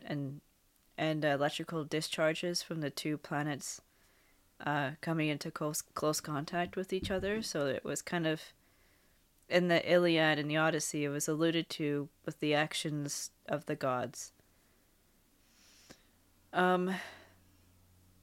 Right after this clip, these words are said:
so yeah, E-, Emmanuel then reasons that the cosmic drama between Venus and Ares was captured in the Iliad and projected onto the battlefield. Um,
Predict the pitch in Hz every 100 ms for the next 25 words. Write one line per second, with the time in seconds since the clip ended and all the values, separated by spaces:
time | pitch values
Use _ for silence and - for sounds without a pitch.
0 | _ - 214 202 208 196 135 147 95 131
1 | 180 - 175 196 214 220 220 196 185 175
2 | 180 185 180 185 165 - 156 - 165 165
3 | 170 - 147 151 160 160 151 - 170 151
4 | 156 160 160 - - - 156 151 160 160
5 | - 160 - 165 156 - 170 160 151 151
6 | 147 151 165 175 175 165 151 - 175 151
7 | - 151 151 151 - 147 139 135 143 170
8 | 214 208 208 - _ _ _ _ _ _
9 | _ - 165 160 156 156